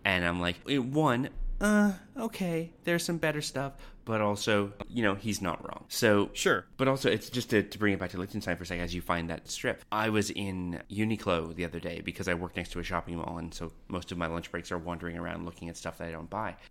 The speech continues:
Speaker 1: I looked at Uniqlo, and they had a Princess Peach, 'cause they had a whole bunch of,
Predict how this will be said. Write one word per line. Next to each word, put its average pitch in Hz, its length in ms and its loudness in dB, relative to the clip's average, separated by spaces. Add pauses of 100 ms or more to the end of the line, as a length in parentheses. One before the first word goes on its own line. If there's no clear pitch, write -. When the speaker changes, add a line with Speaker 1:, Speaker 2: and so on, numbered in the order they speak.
Speaker 1:
I 98 80 4
looked 104 200 0
at - 160 -2
Uniqlo, 104 560 -2
and 87 160 -8
they 98 140 -2
had 85 480 -4
a 90 220 -2
Princess 110 500 -4
Peach, - 500 -10
'cause - 120 -14
they 107 80 -2
had 107 80 -4
a 101 40 4
whole 95 60 2
bunch 92 160 -2
of, 85 60 -2